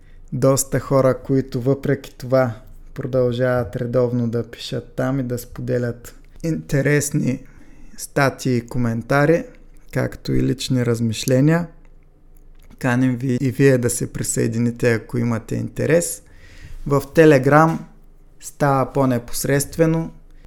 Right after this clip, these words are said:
Цензурата на Facebook там не действа. Канала се казва Буревестник, групата отново Буревестник, клуб за геополитика. И там вече съвсем непринудено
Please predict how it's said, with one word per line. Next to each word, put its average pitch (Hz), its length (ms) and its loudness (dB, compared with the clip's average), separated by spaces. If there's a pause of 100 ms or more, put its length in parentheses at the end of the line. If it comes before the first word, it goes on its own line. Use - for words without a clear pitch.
(200)
Цензурата 123 680 -2
на 117 140 -2
Facebook 123 640 -4
там 120 360 -4 (380)
не 127 220 -2
действа. 127 720 0 (1040)
Канала 135 640 2
се 120 200 -8
казва 123 460 0
Буревестник, 123 880 0
групата 131 600 2 (220)
отново 123 580 -2 (120)
Буревестник, 123 720 0
клуб 127 220 -2
за 127 140 -4
геополитика. 120 920 -2 (840)
И 170 160 -6
там 147 600 0 (320)
вече 143 560 -2 (140)
съвсем 143 640 0
непринудено 139 800 4